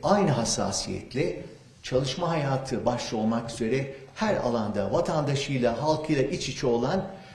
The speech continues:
kronik-, kronikleşmiş ne kadar sorun varsa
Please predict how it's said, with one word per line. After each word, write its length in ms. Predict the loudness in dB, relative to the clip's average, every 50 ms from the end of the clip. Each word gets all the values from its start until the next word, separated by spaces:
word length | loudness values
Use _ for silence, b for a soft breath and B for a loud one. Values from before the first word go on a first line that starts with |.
| B B B
kronik-, 680 | 0 4 6 6 6 6 4 2 0 -4 -10 -12 -14 -10
kronikleşmiş 920 | -4 -2 0 2 2 0 0 2 2 2 4 4 0 0 -2 -2 -2 0
ne 300 | 2 2 4 4 4 4
kadar 360 | 4 2 2 4 4 4 4 2
sorun 420 | 2 2 4 4 4 4 2 2
varsa 580 | 2 0 0 -2 4 6 6 6 6 B B